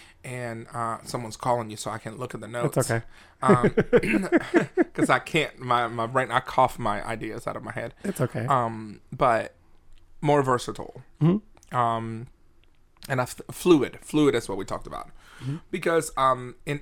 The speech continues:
Speaker 1: any given moment, you might see me
Speaker 2: Mm-hmm.
Speaker 1: doing different styles of drag. So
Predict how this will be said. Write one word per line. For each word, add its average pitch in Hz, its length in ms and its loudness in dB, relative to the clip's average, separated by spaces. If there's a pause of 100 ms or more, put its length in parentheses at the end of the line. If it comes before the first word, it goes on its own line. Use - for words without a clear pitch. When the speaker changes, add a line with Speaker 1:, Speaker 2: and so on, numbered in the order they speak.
Speaker 1:
any 180 220 2
given 147 280 4
moment, 120 420 -6 (320)
you 139 220 2
might 135 200 0
see 185 280 -2
me 139 380 -2 (160)
Speaker 2:
Mm-hmm. 143 300 -8
Speaker 1:
doing 123 340 0
different 127 380 0
styles 107 340 -4
of 117 60 -12
drag. - 300 -12
So 120 260 2